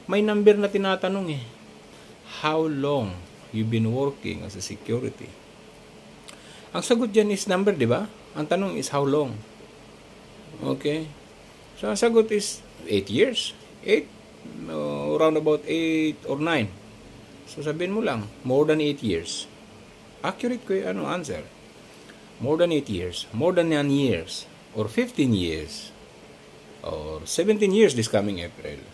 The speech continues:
Or twelve years. Just, uh, just now.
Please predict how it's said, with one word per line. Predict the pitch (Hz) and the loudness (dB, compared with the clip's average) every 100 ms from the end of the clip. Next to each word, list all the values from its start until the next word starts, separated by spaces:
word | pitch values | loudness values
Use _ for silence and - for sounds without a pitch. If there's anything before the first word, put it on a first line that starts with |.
| - - - - - - - - | -20 -20 -20 -20 -20 -20 -20 -14
Or | 82 78 76 - | -10 -8 -10 -2
twelve | 135 220 | 2 2
years. | 220 165 92 - - - - - - - - 98 | 4 4 2 0 -10 -14 -20 -20 -20 -20 -16 0
Just, | 117 117 - - | 0 0 -6 -4
uh, | 101 101 98 90 87 80 80 76 73 113 110 - - - - 104 | -2 -2 -2 -6 -8 -8 -10 -10 -12 -12 -14 -16 -18 -18 -14 -6
just | 98 160 | -4 0
now. | 196 131 | 0 -2